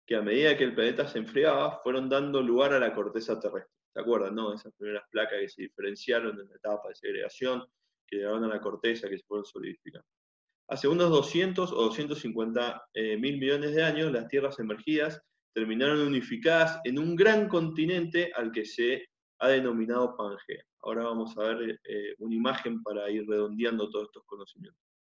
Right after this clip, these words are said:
Un astrónomo y meteoró-, y meteorólogo alemán, Alfred Wegener, se dio cuenta por primera vez que las piezas de los continentes encajaban,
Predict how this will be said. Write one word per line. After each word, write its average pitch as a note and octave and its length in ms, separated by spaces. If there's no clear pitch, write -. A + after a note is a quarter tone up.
Un D#3+ 160
astrónomo E3 580
y C#3+ 40
meteoró-, A#2+ 580
y A2 80
meteorólogo C3 640
alemán, C3+ 460
Alfred B2 460
Wegener, B2+ 480
se D3+ 500
dio F3+ 440
cuenta G3 520
por C#3+ 220
primera D#3+ 420
vez F3+ 280
que D3 100
las A#2 200
piezas E3 300
de C3+ 60
los B2+ 120
continentes C#3+ 580
encajaban, A2+ 720